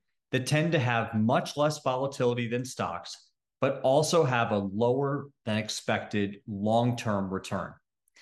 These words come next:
For goals longer than five years, it almost always makes sense to invest in stocks. It is so important to start with a financial plan first and then determine the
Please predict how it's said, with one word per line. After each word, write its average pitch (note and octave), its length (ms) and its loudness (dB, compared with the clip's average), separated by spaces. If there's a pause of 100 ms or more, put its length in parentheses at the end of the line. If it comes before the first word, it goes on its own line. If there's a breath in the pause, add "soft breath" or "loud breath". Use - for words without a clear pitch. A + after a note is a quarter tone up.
(720 loud breath)
For C3+ 180 0
goals E3 520 4
longer D#3+ 480 0
than E3+ 200 -2
five C3+ 420 -2
years, F#2 460 -8
it A#2+ 240 -4
almost C#3+ 500 2 (100)
always F3+ 460 2
makes C#3+ 340 -4
sense G2+ 440 -4
to A2+ 180 -2
invest G#2+ 420 -2
in G#2+ 120 0
stocks. - 680 -6 (920 soft breath)
It B2+ 120 0
is B2+ 220 2
so F3 340 4
important C3+ 580 -2
to A2+ 80 -6
start B2 400 0
with G#2 140 -4
a G2 100 -6
financial B2+ 520 0
plan B2 560 -2
first A2 500 -2 (560)
and A#2 340 -2
then D#3 360 2
determine B2+ 640 -2
the G2+ 180 -6